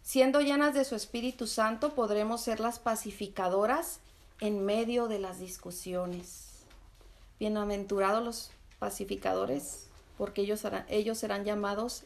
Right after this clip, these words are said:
hijos de Dios. Qué difícil, hermanas. Si Dios no hiciera esta obra en nosotras,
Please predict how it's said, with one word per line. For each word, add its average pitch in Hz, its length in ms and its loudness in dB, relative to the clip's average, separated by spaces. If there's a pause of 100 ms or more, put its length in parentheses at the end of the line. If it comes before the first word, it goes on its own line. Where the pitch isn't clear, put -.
hijos 208 320 -6
de 180 120 -2
Dios. 185 520 -8 (880)
Qué 254 120 10
difícil, 294 480 0
hermanas. 202 760 -2 (460)
Si 254 200 -2
Dios 247 220 6
no 311 100 2
hiciera 277 420 2
esta 262 320 2
obra 233 220 0
en 226 100 0
nosotras, 196 800 -2